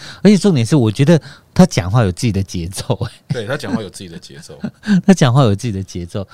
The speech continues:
Speaker 2: 是。
Speaker 1: 但是又不会偏无聊的那一种。
Speaker 2: 对。
Speaker 1: 不是，他就是，他就是，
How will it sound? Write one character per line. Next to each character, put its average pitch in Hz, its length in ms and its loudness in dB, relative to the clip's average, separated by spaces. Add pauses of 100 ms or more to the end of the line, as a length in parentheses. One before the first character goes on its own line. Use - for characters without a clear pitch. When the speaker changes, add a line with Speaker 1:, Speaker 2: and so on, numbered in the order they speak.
(100)
Speaker 2:
是。 - 140 -20
Speaker 1:
但 196 160 2
是 196 140 0
又 170 120 0
不 120 220 -4
会 135 260 0 (120)
偏 135 280 -4
无 107 200 -6
聊 90 120 -6
的 98 80 -8
那 95 160 -8
一 92 60 -6
种。 - 260 -16 (420)
Speaker 2:
对。 98 120 -12
Speaker 1:
不 131 60 -2
是， 139 200 -4
他 170 100 2
就 190 140 4
是， 180 160 2 (300)
他 185 100 6
就 190 100 2
是， - 300 -2